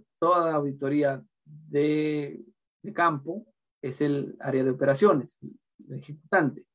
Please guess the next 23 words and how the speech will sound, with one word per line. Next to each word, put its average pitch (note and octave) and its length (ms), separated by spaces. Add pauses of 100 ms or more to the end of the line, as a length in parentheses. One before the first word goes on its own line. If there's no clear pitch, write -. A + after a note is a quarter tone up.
(1000)
Simplemente G#3 680
la E3 200
posición D3+ 440
del D#3+ 300
supervisor C#3 560
de D#3 80
seguridad D3+ 240
industrial D#3 320
es E3 200
de E3 220 (100)
fiscalizar D#3 680 (500)
al E3 160
mismo A3 280
nivel, F3+ 440 (160)
¿ya? - 300 (680)
Y F3 180
entender D#3 500
que - 200 (520)
todas E3 240
las D3 120
actividades D3 440
deben D3+ 240
hacerse C3 500